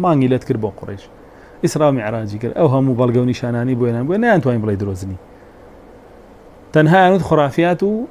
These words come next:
ئەفسانە و ئەساتیری ئەوەلین و خوڕافیات و بیهی جینە و شێت بوو ئەو شتانیانەوت. شاعیرە و کاهینە و ئەو شتانیانەوت. خەڵکی کە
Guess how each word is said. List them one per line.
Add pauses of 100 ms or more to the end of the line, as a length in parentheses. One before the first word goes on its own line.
ئەفسانە
و (200)
ئەساتیری
ئەوەلین
و
خوڕافیات
و
بیهی
جینە
و
شێت
بوو
ئەو
شتانیانەوت. (100)
شاعیرە
و (120)
کاهینە
و
ئەو
شتانیانەوت. (720)
خەڵکی
کە